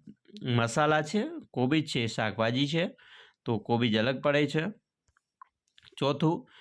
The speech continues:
વટાણા, મગ, રીંગણ અને ચણા. તો રીંગણ છે મિત્રો શાકભાજી છે, બાકીના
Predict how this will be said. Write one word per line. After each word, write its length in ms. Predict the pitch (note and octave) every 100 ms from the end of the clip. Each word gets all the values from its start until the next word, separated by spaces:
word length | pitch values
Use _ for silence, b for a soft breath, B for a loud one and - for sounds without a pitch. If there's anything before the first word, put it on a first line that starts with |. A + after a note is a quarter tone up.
| B B -
વટાણા, 440 | B2 D3 D#3+ F3+
મગ, 300 | D#3+ D3 C#3 -
રીંગણ 400 | B2 C3 D#3 D#3+
અને 180 | A2+ A#2+
ચણા. 440 | D3 A2+ D#2 - -
તો 160 | A2
રીંગણ 360 | A#2+ D3+ F3+ F#3+
છે 200 | F3+ D3+
મિત્રો 280 | C3 B2+ B2
શાકભાજી 580 | B2+ A#2+ A#2+ B2+ D3
છે, 220 | D#3 F#3+ D#4+
બાકીના 540 | A#2+ G#2+ A2+ A2 G#3+